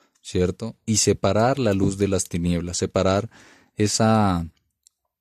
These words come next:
esa oscuridad, ¿cierto? De lo bueno.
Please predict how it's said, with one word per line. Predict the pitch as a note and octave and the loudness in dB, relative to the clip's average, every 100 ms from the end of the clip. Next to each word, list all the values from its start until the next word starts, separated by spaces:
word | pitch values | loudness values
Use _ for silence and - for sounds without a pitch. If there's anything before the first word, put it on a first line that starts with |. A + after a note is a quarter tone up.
| _ _ _ - _ - | _ _ _ -20 _ -16
esa | - G#2+ | -4 0
oscuridad, | G#2 - A#2 F#2+ F2 E2+ G2 - _ _ _ _ _ | 2 2 0 2 2 2 0 -4 _ _ _ _ _
¿cierto? | - F2+ F2+ G#2+ A2 _ | -10 -10 -6 -6 -6 _
De | - F#2+ | -4 0
lo | F2 | 0
bueno. | E2+ F2 E2+ - | 0 0 -2 -6